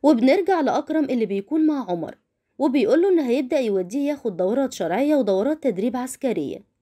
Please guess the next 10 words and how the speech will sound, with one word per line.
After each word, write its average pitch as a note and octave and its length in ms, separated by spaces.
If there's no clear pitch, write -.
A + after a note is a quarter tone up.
عشان C#4 340
يجهز F4 360
لدوره B3+ 320
في D4+ 140
الدولة، E3+ 420
وفعلًا G4 520
بياخدوا C4 360
عمر D4 240
الدسوقي A3 500
لمكان G3+ 540